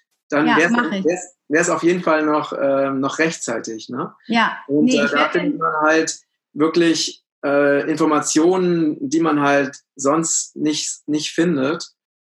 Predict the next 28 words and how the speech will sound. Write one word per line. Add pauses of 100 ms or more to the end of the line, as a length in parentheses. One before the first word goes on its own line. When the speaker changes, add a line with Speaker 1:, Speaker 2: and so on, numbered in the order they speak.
(180)
Speaker 1:
Äh,
und
wirklich
aus
erster
Hand
von
Menschen,
die
sich
seit
langer
Zeit
mit
diesen
Themen
beschäftigt
haben (480)
und
das
Speaker 2:
Ja.
Speaker 1:
aus, (200)
dieses
Thema
aus
verschiedenen
Blickwinkeln
beleuchten.